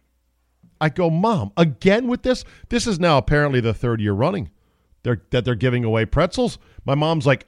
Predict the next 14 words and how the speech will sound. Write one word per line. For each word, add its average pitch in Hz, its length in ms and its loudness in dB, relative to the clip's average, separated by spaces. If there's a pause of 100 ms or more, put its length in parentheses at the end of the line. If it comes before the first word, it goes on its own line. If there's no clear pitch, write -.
(140)
"Oh, 156 300 6
the 117 100 0
kids 123 540 -4
all 87 200 -6
love 160 540 -6
'em." 110 240 0 (540)
I 214 80 -12
go, 277 160 -8
"They're 330 160 -6
just 311 320 -8
saying 165 560 -8
that. 78 240 -12 (640)
No 415 80 2
kids 123 360 0